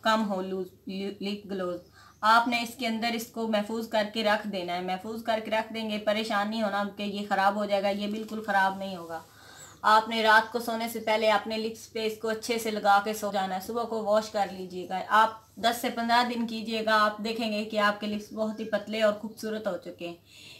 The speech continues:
इंशाल्लाह आप इसको ज़रूर ट्राई कीजिएगा। मुझे बहुत उम्मीद है कि आपको बहुत ही ये पसंद आने वाली है, क्योंकि ये मेरा बहुत ही पसंदीदा टिप्स है जो मैं आपके साथ शेयर कर रही हूँ।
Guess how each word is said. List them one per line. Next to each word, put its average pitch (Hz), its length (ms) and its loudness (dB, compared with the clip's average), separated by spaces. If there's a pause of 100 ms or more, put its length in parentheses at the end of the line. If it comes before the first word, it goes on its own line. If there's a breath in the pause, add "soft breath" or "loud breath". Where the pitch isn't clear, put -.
(140 loud breath)
इंशाल्लाह 240 480 6 (100)
आप 226 260 8
इसको 226 240 -6
ज़रूर 214 340 -2
ट्राई 240 220 4
कीजिएगा। 220 520 0
मुझे 208 260 -2
बहुत 247 320 0
उम्मीद 233 280 -4
है 220 120 2
कि 214 120 -4
आपको 208 320 0
बहुत 233 320 -2
ही 254 80 0
ये 233 200 -4
पसंद 220 380 -2
आने 220 200 2
वाली 208 280 0
है, 196 160 0
क्योंकि 233 300 -4
ये 220 500 0
मेरा 214 500 2 (500 loud breath)
बहुत 254 320 4
ही 247 60 2
पसंदीदा 240 880 6 (320 loud breath)
टिप्स 240 280 -2
है 214 180 6
जो 226 140 0
मैं 220 120 4
आपके 214 260 2
साथ 202 200 4
शेयर 220 280 -2
कर 208 220 4
रही 196 200 -2
हूँ। 185 220 -4